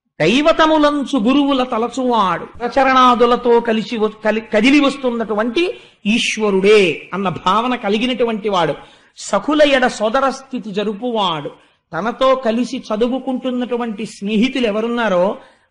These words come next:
వాళ్ళని స్నేహితులుగా చూసేవాడు కాదుట, తన తోడ పుట్టిన వాళ్ళగా చూసేవాట. సకులయడ సోదర స్థితి జరుపువాడు, లీలలందున బొంకులు లేనివాడు. తను ప్రహ్లాదుడు పుట్టిన దాదిగా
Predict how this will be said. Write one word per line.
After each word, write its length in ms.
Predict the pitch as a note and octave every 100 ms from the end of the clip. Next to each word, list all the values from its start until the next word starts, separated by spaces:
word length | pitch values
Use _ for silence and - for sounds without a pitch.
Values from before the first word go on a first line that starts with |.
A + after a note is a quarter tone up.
| D#3+
వాళ్ళని 280 | G3 A#3 A3
స్నేహితులుగా 760 | - A3 A#3 C4+ C#4 C#4 C#4 C#4
చూసేవాడు 420 | A#3+ C#4 C4 B3+
కాదుట, 320 | A#3+ G#3+ A3 F3
తన 360 | F3+ - F#3
తోడ 380 | F#3+ - F3 A3+
పుట్టిన 340 | A#3+ B3 A#3 A3
వాళ్ళగా 460 | G#3 G3 F#3 G#3+ G#3+
చూసేవాట. 520 | F#3+ G#3 F3+ D3 - - _ _ _ _
సకులయడ 720 | - F3+ - B3+ C4 C4+ C#4
సోదర 420 | - G3+ A3+ C#4+
స్థితి 400 | D4 - D4 C#4
జరుపువాడు, 760 | C4+ C4 G#3+ B3 A3 F#3+ D#3 D3+ - _ _ _ _ _ _ _ _ _ _ -
లీలలందున 840 | G3 B3+ D#4 E4 D#4+ E4 E4 E4+ E4
బొంకులు 560 | D#4+ D#4+ - D#4 C#4+
లేనివాడు. 760 | C4+ C#4 C4+ A#3+ G#3 F#3 D3 - - G#3
తను 240 | A#3 A3 - _ _ F3
ప్రహ్లాదుడు 680 | E3+ A#3+ C4+ C4+ C4+ C4+ C4
పుట్టిన 640 | - A#3+ - - C#4+ C4+
దాదిగా 840 | A#3+ A3+ G#3+ G#3+ G3 G#3 G#3+ E3+